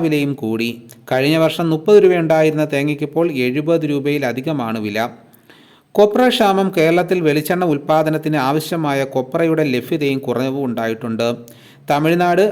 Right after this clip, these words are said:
ആന്ധ്രാപ്രദേശ് എന്നിവിടങ്ങളിൽ നിന്നുള്ള കൊപ്രയുടെ വരവും വിദേശത്തു നിന്നുള്ള ഇറക്കുമതിയും കുറഞ്ഞു. ചൈന, യൂറോപ്യൻ രാജ്യങ്ങൾ എന്നിവിടങ്ങളിൽ നിന്നുള്ള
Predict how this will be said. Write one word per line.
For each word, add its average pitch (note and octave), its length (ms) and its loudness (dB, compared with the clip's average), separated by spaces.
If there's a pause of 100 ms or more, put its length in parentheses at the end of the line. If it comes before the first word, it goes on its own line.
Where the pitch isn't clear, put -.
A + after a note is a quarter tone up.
(160)
ആന്ധ്രാപ്രദേശ് E3+ 680 0 (120)
എന്നിവിടങ്ങളിൽ D#3+ 640 2
നിന്നുള്ള C3 300 -2 (140)
കൊപ്രയുടെ D#3+ 580 0
വരവും C3+ 300 0 (140)
വിദേശത്തു G3 540 0
നിന്നുള്ള C#3+ 260 -2 (100)
ഇറക്കുമതിയും D3+ 600 -2
കുറഞ്ഞു. A#2 340 -2 (760)
ചൈന, C3+ 300 2 (260)
യൂറോപ്യൻ D#3+ 500 0
രാജ്യങ്ങൾ F#3 400 2 (160)
എന്നിവിടങ്ങളിൽ E3 580 0
നിന്നുള്ള C#3+ 320 -2